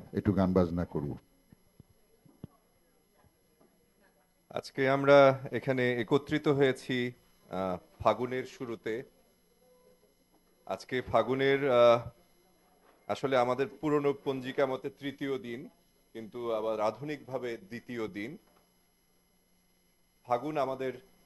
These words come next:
Speaker 2: দেশের সংস্কৃতিতে একটি, আহ, আহ, খুব উল্লেখযোগ্য একটি মাস, এবং সে মাসে আমাদের জন্ম নিয়েছেন আমাদের, আহ, আহ, প্রিয় সুজিত দা।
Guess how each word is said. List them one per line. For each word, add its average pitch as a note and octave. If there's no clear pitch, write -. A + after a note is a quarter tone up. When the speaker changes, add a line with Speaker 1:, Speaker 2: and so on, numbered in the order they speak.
Speaker 2:
দেশের A#2+
সংস্কৃতিতে A#2+
একটি, A2
আহ, F#2+
আহ, F#2+
খুব G#2+
উল্লেখযোগ্য C3+
একটি A#2
মাস, F#2+
এবং A2
সে B2
মাসে B2+
আমাদের A#2+
জন্ম A2
নিয়েছেন G#2
আমাদের, F#2+
আহ, F#2
আহ, A#2+
প্রিয় A2
সুজিত G#2
দা। A2+